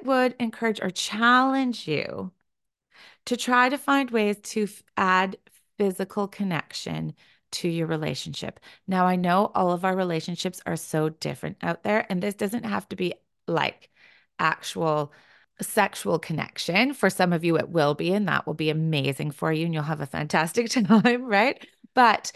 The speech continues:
for some of you, that's gonna be more of that non kind of sexualized, like, hand-holding, cuddling, you know, kisses, what, hugs, whatever, you know, just sitting even with your bodies touching on the couch, right? W-, someone's legs up on someone else, whatever you want,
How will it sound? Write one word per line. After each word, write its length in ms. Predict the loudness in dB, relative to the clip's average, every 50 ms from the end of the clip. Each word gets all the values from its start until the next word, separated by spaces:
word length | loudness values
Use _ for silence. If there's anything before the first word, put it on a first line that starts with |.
| -14 -20 -20 _ _
for 160 | 2 2 2
some 260 | 4 2 0 0 0 0
of 140 | -4 -4
you, 140 | -6 -6 0
that's 260 | 2 2 2 0 -2
gonna 180 | -6 -4 -4 -4
be 120 | -2 -2 0
more 320 | 0 2 4 4 4 4
of 120 | 4 2 2
that 260 | 2 2 2 0 -4
non 640 | -4 -2 0 2 2 4 4 4 2 2 -2 -4
kind 180 | -8 -8 -8 -8
of 80 | -6
sexualized, 640 | -4 -4 -4 -4 -4 -4 -2 -2 0 -2 -2 -2 -2
like, 200 | -4 -4 -6 -8
hand-holding, 800 | -12 -8 -6 -4 -4 -4 -6 -6 -6 -6 -6 -6 -6 -8 -8
cuddling, 580 | -8 -6 -6 -6 -4 -4 -4 -4 -4 -4 -6 -10 -12 -18 -20 -20 _ _ _
you 120 | -8 -6 -4
know, 220 | -4 -4 -4 -6
kisses, 600 | -6 -6 -6 -6 -4 -4 -4 -4 -4 -6 -8 -12
what, 500 | -14 -12 -12 -6 0 2 2 2 2 0
hugs, 340 | -4 -4 -4 -4 -4 -4 -8 -4
whatever, 580 | -4 -2 0 0 0 0 0 0 0 0 0 -2 -4 -12 -18 _
you 120 | -4 -2
know, 160 | 0 0 0 0
just 220 | 0 -2 -2 -2
sitting 280 | -4 -2 -2 -2 -2 -2
even 240 | -4 -4 -4 -2
with 220 | -2 -2 -2 -2 -2
your 380 | -2 0 0 0 0 0 0
bodies 340 | 0 0 0 0 0 0 -4 -4
touching 340 | -4 -4 -4 -4 -6 -6
on 120 | -6 -6 -8
the 80 | -8
couch, 380 | -8 -8 -8 -8 -8 -8 -6 -2
right? 180 | 0 0 0 -2 -4
W-, 100 | -8 -12 -10 -8
someone's 360 | -6 -4 -2 -2 -4 -4 -2
legs 360 | -2 0 0 0 -2 -6 -10 _ -4
up 220 | -4 -4 -4 -8 -10 _ -2
on 340 | 0 2 2 0 0 -4
someone 340 | -4 -2 0 0 2 2 2
else, 200 | 0 0 0 0
whatever 300 | 0 2 2 2 2 2
you 120 | 2 2 2
want, 180 | 2 -2 -4